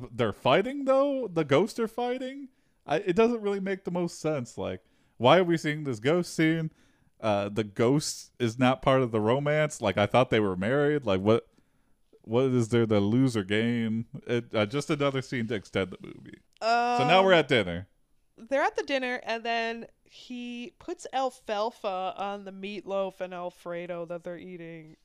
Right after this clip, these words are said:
Speaker 2: whatever it is.
Speaker 1: As a callback to the scene that literally just happened before the pointless ghost
Speaker 2: Because
Speaker 1: fight
Speaker 2: he had
Speaker 1: scene.
Speaker 2: to name a spice, and he said alfalfa. He could have said garlic, onion powder.
Speaker 1: No, it had to start with an A.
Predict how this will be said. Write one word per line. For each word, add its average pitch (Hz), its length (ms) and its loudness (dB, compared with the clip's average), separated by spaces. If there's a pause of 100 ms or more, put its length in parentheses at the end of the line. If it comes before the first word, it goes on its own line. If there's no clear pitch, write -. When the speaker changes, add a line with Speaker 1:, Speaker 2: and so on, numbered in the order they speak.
(120)
Speaker 2:
whatever 196 600 -4
it 175 100 -6
is. 165 300 -6
Speaker 1:
As 117 160 2
a 120 60 0
callback 113 640 4
to 120 100 -8
the 101 100 -6
scene 127 260 -2
that 113 260 -4
literally 135 440 -2
just 117 340 -2
happened 107 360 -2
before 98 460 -4
the 92 300 -4 (220)
pointless 95 560 -6 (360)
ghost 110 220 0
Speaker 2:
Because 339 160 0
Speaker 1:
fight 330 140 2
Speaker 2:
he 320 80 0
had 359 320 4
Speaker 1:
scene. 370 100 -4
Speaker 2:
to 294 60 -8
name 247 280 -4
a 220 80 -6
spice, - 680 -12
and 214 140 -4
he 247 160 -4
said 254 300 -2
alfalfa. - 920 -8
He 240 160 -4
could - 240 -2
have 349 140 -4
said 294 440 2
garlic, 381 640 8 (1040)
onion 370 400 2
powder. 370 460 4
Speaker 1:
No, - 120 8
it 160 60 10
had 240 160 10
to 247 80 0
start 208 220 8
with 147 120 2
an 139 120 2
A. 82 220 -2